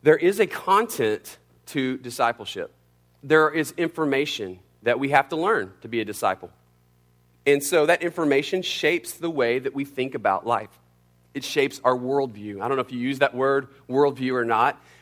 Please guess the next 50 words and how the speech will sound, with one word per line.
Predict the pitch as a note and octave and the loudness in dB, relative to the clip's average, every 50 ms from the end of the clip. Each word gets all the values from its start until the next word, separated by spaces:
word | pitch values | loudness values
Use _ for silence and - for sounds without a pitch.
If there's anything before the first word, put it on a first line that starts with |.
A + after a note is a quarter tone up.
| _ - | _ -6
but | B2+ A#2+ - | -2 2 2
there's | D#3 C#3+ C#3 | 2 4 2
a, | C#3 B2 - - _ _ - | 0 -2 -4 -8 _ _ -2
a | A#2+ | 0
way | B2+ D3 D#3+ D3+ | 4 4 4 4
of | C#3+ - | 4 2
thinking | - D#3 D#3+ D#3+ D3+ C3 A#2 | -2 -4 -4 -2 -2 -4 0
about, | A2 A#2 A2 A2 A2+ - - _ _ _ _ _ - | 2 4 4 4 4 0 -4 _ _ _ _ _ -2
um, | A2+ A#2 A#2 | -2 -2 0
how | - C#3+ C#3 C#3 | 2 2 2 4
information, | D#3 D#3+ D#3+ - E3 D3+ C#3+ C3+ C#3 D#3+ D#3 - C3 A2+ A2 A#2 B2+ A#2+ - _ _ _ _ - | 2 -2 -6 -4 -2 -2 0 0 0 -2 -4 -4 -6 -6 -6 -6 -8 -10 -14 _ _ _ _ 0
uh, | A2 A2 A2+ A2+ G#2+ - | 0 2 2 0 -2 -6
it, | A#2 | -8
it, | C3 D3 C#3 C3+ - D3 C#3+ C#3 B2 - - | -4 -4 -4 -2 -2 -4 -6 -6 -8 -10 -10
it, | C3 C3 - _ _ _ _ _ _ _ _ - | -10 -10 -10 _ _ _ _ _ _ _ _ -6
it | C#3 C3+ - - _ _ - | -6 -6 -6 -8 _ _ -12
sets | - - - - E3+ F#3 - - - | -10 -6 -2 0 0 0 -2 -4 -4
a | C3 B2+ | -2 0
lens | C3 C3 C3 C#3+ E3+ F3+ D#3+ C3 B2 B2 B2 A2+ - - | 0 0 0 0 2 2 2 2 0 0 -2 -6 -8 -12
through | - - C3+ C3 | -12 -8 -6 -4
which | C3+ C3+ - C3+ | -4 -6 -6 -6
we | C3 B2 | -8 -6
see | - - - E3 D#3 C#3+ | -6 -6 -6 -4 -4 -2
all | G#2+ A#2 B2 B2+ C3+ | 0 0 0 2 0
of | C3 B2+ | -2 -2
life. | B2+ C3 C3+ C3+ A#2+ A2 - - - - - _ _ _ _ _ _ _ _ _ _ - | 0 0 2 2 0 -2 -6 -14 -16 -16 -16 _ _ _ _ _ _ _ _ _ _ -6
And | C3+ C3 - | -4 -4 -2
so | - E3 | 0 2
I | C3 C3 C#3 D#3 E3+ | 4 6 6 6 6
am | F#3 E3 D#3 C#3+ C#3+ | 4 2 2 0 0
a | C3 | 0
dad, | A#2+ A#2 C3 C#3 E3 D3 B2+ A#2+ A#2+ C3+ E3+ D#3+ - _ _ _ _ _ _ _ _ _ _ _ - | 2 4 4 6 6 6 4 4 2 0 -4 -8 -20 _ _ _ _ _ _ _ _ _ _ _ -2
and | C3+ C3+ C#3 C#3 C3+ C3 | 0 0 2 0 0 -2
the | C3+ C3 | -2 2
way | C3 D3+ D#3+ D#3+ | 2 4 4 4
I | D3 D3 | 2 2
see | - - - - E3+ E3 D#3+ | 0 -2 -6 -6 -4 -4 0
my | D3 C#3 C3 C3+ C3+ | 2 4 4 4 2
role | B2+ B2 C3+ D3 D3+ D3 | 2 2 2 2 2 0
as | C3 B2 A#2+ | -2 -4 -6
a | A#2+ | -4
dad | A#2 B2 C3+ D3 D3+ C3 A#2+ A#2+ | 0 2 4 6 6 4 4 2
is | - B2+ - | -2 -6 -10
shaped | - - - F3 D#3+ - | -8 -4 -4 -4 -2 0
by | B2+ B2+ B2 | 0 0 0
the | B2+ B2+ | 0 -2
information | C3+ C3+ - C3+ C3 C3 C#3 C#3+ - A#2+ | -2 -2 -2 -2 0 0 -2 -2 -2 -4
I've | A2+ A#2 - | -4 -2 -2
taken | - C3 B2+ - B2+ A#2+ A#2 | -4 -4 -4 -4 -4 -6 -4
in | B2+ D3+ E3 B2 A2 A2+ B2 B2 | -2 -2 -2 -2 -2 -4 -6 -8